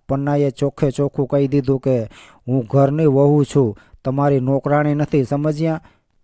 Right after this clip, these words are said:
વહુનો આવો જવાબ સાંભળીને સાસુ તો ચક્કર ખાઈ ગયા. બહાર જઈને એની બહેનપણીઓ આગળ બળાપો કરવા લાગ્યા.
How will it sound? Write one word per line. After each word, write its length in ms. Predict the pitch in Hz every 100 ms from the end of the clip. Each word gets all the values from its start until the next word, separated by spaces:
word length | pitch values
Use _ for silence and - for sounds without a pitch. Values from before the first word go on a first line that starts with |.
| _ _ _ 110
વહુનો 400 | 131 139 147 143
આવો 320 | 139 147 139
જવાબ 340 | 117 143 143 131
સાંભળીને 520 | 135 143 143 151 147
સાસુ 420 | 127 143 139 - 143
તો 160 | 139
ચક્કર 460 | 123 - 151 - 143
ખાઈ 280 | - 135 127
ગયા. 340 | 120 117 104 _ _ _ _ _
બહાર 340 | 123 135 143 143
જઈને 520 | 131 143 147 143 139
એની 140 | 143
બહેનપણીઓ 640 | 131 127 143 143 151 147 143
આગળ 420 | 143 143 151 135 - - _
બળાપો 420 | 139 139 147 - 139
કરવા 320 | 143 139 135
લાગ્યા. 540 | 127 127 117 113 110